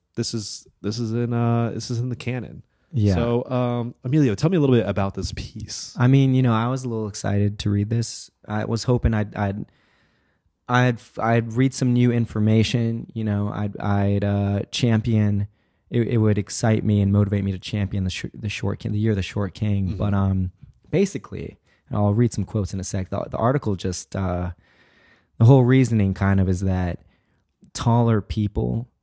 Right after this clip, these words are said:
Speaker 2: need to <laughs> eat more food and need to eat more resources. And in a world where those resources are fucking dying,
Speaker 1: Yeah.
Speaker 2: tall people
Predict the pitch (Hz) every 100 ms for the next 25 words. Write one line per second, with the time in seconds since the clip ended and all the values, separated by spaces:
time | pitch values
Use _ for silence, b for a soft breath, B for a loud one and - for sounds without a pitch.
0 | _ _ _ - 104 104 101 - - 117
1 | 85 80 165 117 123 113 110 107 98 95
2 | 98 92 107 123 117 b b b 113 101
3 | 101 107 107 104 104 110 104 101 101 95
4 | 98 - 110 104 120 107 98 98 95 98
5 | 98 107 107 107 101 95 - _ _ -
6 | 110 113 98 104 98 101 95 104 101 98
7 | - 101 95 95 110 98 101 92 90 90
8 | 90 98 107 120 - B B 92 - -
9 | _ _ _ - 123 131 - 107 107 101